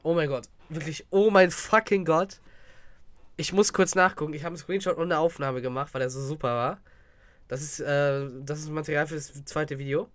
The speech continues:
Aber ich muss dir jetzt seinen Usernamen verraten und dann weißt du auch, was ich meine. Bist du bereit?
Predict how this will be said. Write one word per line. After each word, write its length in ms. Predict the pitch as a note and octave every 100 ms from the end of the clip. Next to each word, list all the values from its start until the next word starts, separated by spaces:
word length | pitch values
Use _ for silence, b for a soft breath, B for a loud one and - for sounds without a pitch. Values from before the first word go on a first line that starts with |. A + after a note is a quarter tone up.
| B B B B
Aber 360 | E3+ F#3+ G#3+ -
ich 140 | - -
muss 200 | F#3+ G3+
dir 80 | F3
jetzt 120 | E3
seinen 160 | D#3+
Usernamen 500 | D#3+ F3 F#3+ B2+ B2
verraten 480 | A#2+ B2 A#2+ B2 D3
und 120 | D3+ C3
dann 120 | C3
weißt 240 | D3 E3
du 40 | D3+
auch, 140 | D#3 C#3
was 240 | C#3+ C#3+
ich 100 | C#3+
meine. 460 | C#3 B2+ B2+ A#2 F#3+ - b b b b b _ _ _ _ _ _ _ - -
Bist 160 | D#3+ -
du 60 | D#3+
bereit? 500 | C3 A#2+ C#3 -